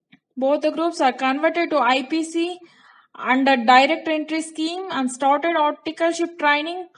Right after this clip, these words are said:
on or before thirty-first October twenty twenty. For this, signature of the principal,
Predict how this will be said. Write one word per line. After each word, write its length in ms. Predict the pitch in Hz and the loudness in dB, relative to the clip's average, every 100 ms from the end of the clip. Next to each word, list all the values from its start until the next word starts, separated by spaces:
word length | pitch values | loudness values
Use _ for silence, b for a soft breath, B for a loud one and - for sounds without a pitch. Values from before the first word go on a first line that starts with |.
| b b | b b
on 260 | 247 294 339 | 2 4 4
or 160 | 349 | 2
before 360 | 294 302 320 370 | 0 -6 -2 -2
thirty-first 680 | 359 277 269 302 339 339 320 | 0 -2 -2 -2 0 0 -2
October 420 | 277 294 285 320 | -2 -4 -2 -2
twenty 440 | 311 262 247 262 | -2 -2 -2 -4
twenty. 500 | 233 240 220 220 214 214 - | -6 -6 -4 -4 -6 -8 -4
For 160 | 285 | -4
this, 360 | 254 339 370 370 | -2 -4 -4 -4
signature 580 | 302 247 330 359 359 370 | -6 -6 -8 -4 0 0
of 140 | 269 | 0
the 100 | 262 254 | -4 -6
principal, 560 | 285 294 - 339 359 | -8 -8 -2 0 0